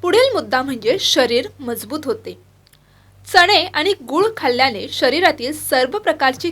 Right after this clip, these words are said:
कमजोरी दूर होण्यास मदत होते. यामुळे ॲनिमियासारखा आजार होत नाही. ज्या महिलांमध्ये हिमोग्लोबिनची कमतरता आहे त्यांना दररोज चणे आणि गूळ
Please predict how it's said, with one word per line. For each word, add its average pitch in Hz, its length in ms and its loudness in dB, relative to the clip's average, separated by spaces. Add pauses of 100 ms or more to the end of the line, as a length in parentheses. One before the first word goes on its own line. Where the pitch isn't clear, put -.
(120)
कमजोरी 240 540 -6 (140)
दूर 285 240 0
होण्यास 262 440 -6
मदत 254 360 -2
होते. 190 320 -12 (760)
यामुळे 254 480 2 (120)
ॲनिमियासारखा 320 960 -2
आजार 220 380 -2 (180)
होत 277 260 -6
नाही. 208 300 -12 (540)
ज्या 392 280 2
महिलांमध्ये 262 720 0 (120)
हिमोग्लोबिनची 381 760 0
कमतरता 254 640 -6
आहे 220 340 -6 (640)
त्यांना 339 340 2 (140)
दररोज 254 440 2 (220)
चणे 302 280 2 (140)
आणि 320 160 -4 (180)
गूळ 320 180 -2